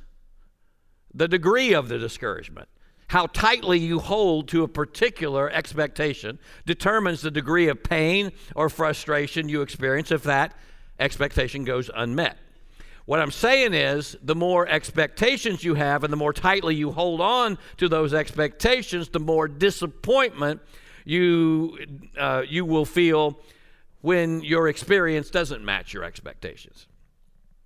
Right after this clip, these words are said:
Now, for many of us, our most basic expectation goes something like this.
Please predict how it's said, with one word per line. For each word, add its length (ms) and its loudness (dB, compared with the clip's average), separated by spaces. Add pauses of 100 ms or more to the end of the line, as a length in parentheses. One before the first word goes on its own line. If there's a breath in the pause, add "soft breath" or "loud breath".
(160)
Now, 160 2
for 140 0
many 320 4
of 180 2
us, 520 -4 (720 loud breath)
our 320 2
most 600 0
basic 600 2
expectation 1080 0
goes 240 0
something 340 -2
like 240 -2
this. 520 -2